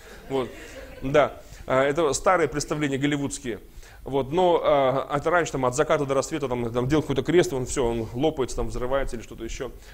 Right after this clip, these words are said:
Вот, но, а, в, в, в, э, то, что хорошо, э, в фильме ужасов, допустим, или,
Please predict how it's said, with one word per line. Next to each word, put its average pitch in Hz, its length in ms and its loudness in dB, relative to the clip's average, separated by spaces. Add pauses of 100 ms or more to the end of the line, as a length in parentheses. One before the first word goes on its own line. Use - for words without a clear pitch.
Вот, 147 180 -2
но, 175 320 2 (220)
а, 139 400 6 (280)
в, 143 60 -16
в, 143 640 -2
в, 151 320 -4
э, 147 160 2
то, 214 120 4
что 214 140 2
хорошо, 196 500 0
э, 143 300 4
в 135 40 0
фильме 185 280 -2
ужасов, 180 460 2
допустим, 143 460 -4
или, 156 320 -2